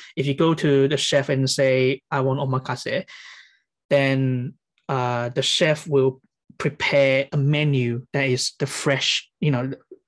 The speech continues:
based on the ingredients that was freshest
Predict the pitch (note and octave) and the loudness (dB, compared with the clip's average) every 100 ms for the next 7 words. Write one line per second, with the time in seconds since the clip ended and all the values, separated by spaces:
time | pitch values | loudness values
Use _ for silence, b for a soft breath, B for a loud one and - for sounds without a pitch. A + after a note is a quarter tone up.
0 | _ A#3 E3 D#3 D3 C#3+ C#3 C#3+ C#3+ D#3 | _ -4 2 2 2 0 0 0 0 2
1 | C#3+ C3 C#3 C3 - - _ _ _ - | 2 2 0 -2 -6 -12 _ _ _ -12
2 | - - - - B2+ - - | -8 -2 -2 -2 -2 -4 -6